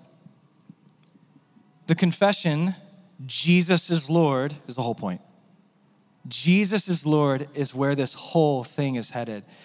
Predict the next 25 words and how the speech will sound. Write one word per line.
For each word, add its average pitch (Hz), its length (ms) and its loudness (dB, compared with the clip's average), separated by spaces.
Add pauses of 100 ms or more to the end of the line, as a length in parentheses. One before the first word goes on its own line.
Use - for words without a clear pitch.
(220)
So - 220 2
I 175 120 8
wanna 208 240 4
open 185 280 6
up 165 100 0
the 151 80 0
waters 147 380 2
of 135 60 -4
baptism 139 420 -2
right 131 140 -2
now. 127 180 -4
I 131 100 -6
know 135 240 -2
Salma 135 520 -6
is 120 100 -14
here 135 180 -8
and 127 100 -10
she's 127 180 -12
gonna 135 100 -8
be 127 100 -2
baptized. 123 580 -2 (300)
If 165 260 4 (160)
any 233 380 6
of 196 160 4
you 120 380 0